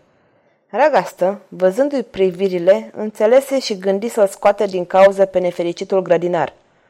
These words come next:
„Pe toți dracii, Sfinte Părinte, pe acest bătrân câine de pază nu cred că-l voi ierta. A țipat și a mușcat ca un turbat într-una, că mai bine moare decât să pătrundem în nenorocita asta de grădină.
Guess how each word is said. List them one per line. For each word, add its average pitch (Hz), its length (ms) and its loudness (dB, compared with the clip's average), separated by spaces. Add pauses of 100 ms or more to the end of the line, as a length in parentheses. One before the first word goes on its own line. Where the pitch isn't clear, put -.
(640)
„Pe 208 160 2
toți 233 380 4
dracii, 233 360 4
Sfinte 208 400 -2
Părinte, 196 520 2
pe 190 160 0
acest 196 380 2
bătrân 190 560 4
câine 208 400 0
de 165 140 2
pază 196 400 4
nu 180 180 0
cred 190 200 4
că-l 165 180 0
voi 160 180 2
ierta. 147 380 0 (440)
A - 180 -4
țipat 240 380 0
și 233 140 -2
a 208 40 2
mușcat 220 440 -2
ca 226 120 2
un 226 180 0
turbat 208 460 2
într-una, 170 560 2 (360)
că - 120 -10
mai 180 180 4
bine 214 240 0
moare 214 400 4
decât 190 300 0
să 196 140 2
pătrundem 190 640 2
în 185 100 4
nenorocita 180 680 2
asta 160 240 2
de 147 140 0
grădină. 147 480 -2